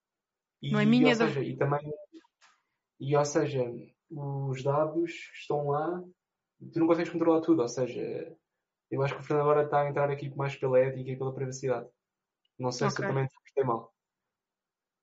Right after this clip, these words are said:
Speaker 1: Não faço ideia.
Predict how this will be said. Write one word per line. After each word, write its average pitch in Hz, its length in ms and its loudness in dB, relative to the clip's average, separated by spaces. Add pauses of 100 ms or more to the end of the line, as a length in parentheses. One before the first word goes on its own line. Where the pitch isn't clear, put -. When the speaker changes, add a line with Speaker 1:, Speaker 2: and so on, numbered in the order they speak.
(2000)
Speaker 1:
Não 214 200 -6
faço 202 320 -8
ideia. 202 360 -12